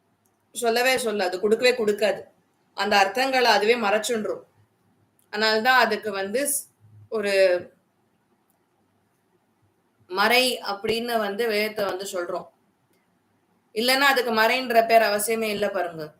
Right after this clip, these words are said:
யாருக்கு வேணாலும் வேதம் தன்னுடைய அர்த்தங்களை கொடுத்துடும்னா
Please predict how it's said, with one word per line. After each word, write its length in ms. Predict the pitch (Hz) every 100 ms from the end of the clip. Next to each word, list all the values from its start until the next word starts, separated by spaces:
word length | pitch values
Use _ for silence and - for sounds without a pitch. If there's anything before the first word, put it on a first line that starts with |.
| _ _ _ _
யாருக்கு 440 | 185 214 233 254
வேணாலும் 320 | 247 254 269 247
வேதம் 280 | 240 247
தன்னுடைய 300 | 233 220 202
அர்த்தங்களை 380 | - 226 220 208
கொடுத்துடும்னா 580 | 214 208 214 202 175